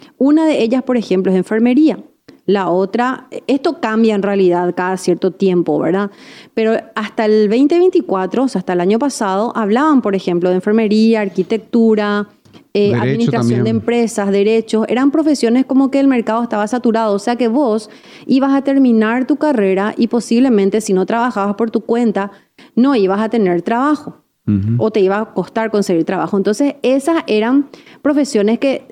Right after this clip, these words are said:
Speaker 1: ellos tenían que tener en cuenta. Entonces, en vez de decirle, "Te vas a morir de hambre", ¿qué salida laboral vamos a, vas a tener ahí?
Speaker 2: Claro,
Speaker 1: Vamos a
Speaker 2: juntos.
Speaker 1: investigar.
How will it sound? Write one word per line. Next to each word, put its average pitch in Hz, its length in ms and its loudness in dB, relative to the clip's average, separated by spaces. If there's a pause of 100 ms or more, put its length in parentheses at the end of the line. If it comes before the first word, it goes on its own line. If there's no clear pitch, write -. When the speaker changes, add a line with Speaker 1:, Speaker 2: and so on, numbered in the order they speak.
Speaker 1:
ellos 254 280 0
tenían 254 460 2
que 226 100 -2
tener 190 400 0
en 196 140 2
cuenta. 180 560 -4
Entonces, 220 380 -2 (260)
en 247 160 0
vez 269 100 2
de 349 100 2
decirle, 269 360 0
"Te 247 80 -4
vas 220 180 -2
a 285 40 2
morir 269 260 4
de 254 80 0
hambre", 277 320 2 (160)
¿qué 339 100 0
salida 233 360 2
laboral 196 380 0
vamos 170 260 -2
a, - 100 -6
vas 180 160 -2
a 185 60 -2
tener 185 240 0
ahí? 180 80 -2
Speaker 2:
Claro, 131 160 0
Speaker 1:
Vamos - 140 0
a 196 80 0
Speaker 2:
juntos. 381 120 2
Speaker 1:
investigar. 254 640 0